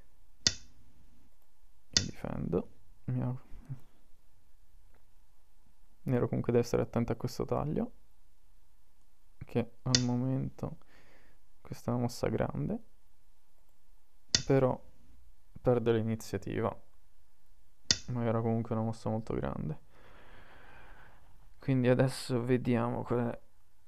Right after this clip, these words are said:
la miglior. C'è questo ane, cercando di fare i punti qui.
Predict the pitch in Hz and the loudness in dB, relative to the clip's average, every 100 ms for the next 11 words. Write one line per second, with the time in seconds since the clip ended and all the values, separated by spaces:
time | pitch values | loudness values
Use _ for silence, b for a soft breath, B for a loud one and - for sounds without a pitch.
0 | - - - - - - - 117 123 127 | -12 -12 -12 -12 -12 -12 -6 -4 0 0
1 | 120 113 - 123 - 139 - - 143 156 | 0 -2 -4 -6 -2 -4 -2 4 6 8
2 | 170 180 190 190 - - - - - - | 6 6 6 4 -4 -12 -12 -12 -12 -12
3 | - - - 127 123 120 127 123 123 123 | -8 -4 0 4 6 6 8 6 6 2
4 | 123 - - | 0 -2 -6